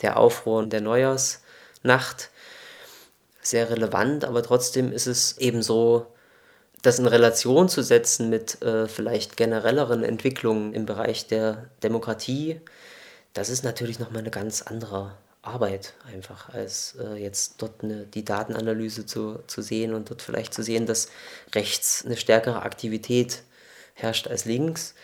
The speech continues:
Das sieht man jetzt dort, aber da gibt's ja unendlich viele Fragen, wie verallgemeinerbar ist das? Was bedeutet das für, äh, wirklich politische Entscheidungen?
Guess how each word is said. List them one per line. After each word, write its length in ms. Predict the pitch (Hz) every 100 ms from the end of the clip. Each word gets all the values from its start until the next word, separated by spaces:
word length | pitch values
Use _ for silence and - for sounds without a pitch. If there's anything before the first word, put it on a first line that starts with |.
| - - - - _ _ -
Das 420 | 101 - - -
sieht 200 | - 113
man 140 | 139 127
jetzt 280 | 127 123 127
dort, 200 | 131 120
aber 340 | 110 110 - - 107
da 100 | 123
gibt's 280 | 110 - -
ja 220 | 113 -
unendlich 540 | 113 127 123 - 120
viele 180 | 123 113
Fragen, 540 | - 107 110 113 110
wie 280 | 110 113 113
verallgemeinerbar 1000 | - - 113 117 110 104 113 110 107 104
ist 200 | - -
das? 300 | 110 - - - - - - - -
Was 220 | 110 113
bedeutet 500 | 127 120 113 117 113
das 240 | 113 113 -
für, 720 | - 113 110 104 - 110 104
äh, 40 |
wirklich 360 | 110 110 110 -
politische 420 | 117 110 117 -
Entscheidungen? 800 | 110 107 117 131 123 113 107